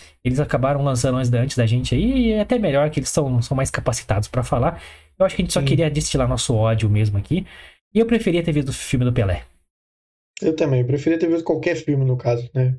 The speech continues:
Speaker 2: Qualquer um já seria muita coisa. Então,
Speaker 1: <laughs>
Speaker 2: né? É isso,
Speaker 1: Meus
Speaker 2: pessoal.
Speaker 1: pêsames, meus pêsames. E você? Assistiu a série? Não assistiu?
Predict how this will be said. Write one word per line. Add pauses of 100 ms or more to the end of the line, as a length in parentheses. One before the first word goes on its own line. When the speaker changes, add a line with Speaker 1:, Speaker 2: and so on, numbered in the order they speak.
Speaker 2:
Qualquer
um
já
seria (240)
muita
coisa. (600)
Então,
Speaker 1:
<laughs>
Speaker 2:
né? (520)
É
isso,
Speaker 1:
Meus
Speaker 2:
pessoal.
Speaker 1:
pêsames,
meus
pêsames. (960)
E
você? (280)
Assistiu
a
série? (140)
Não
assistiu?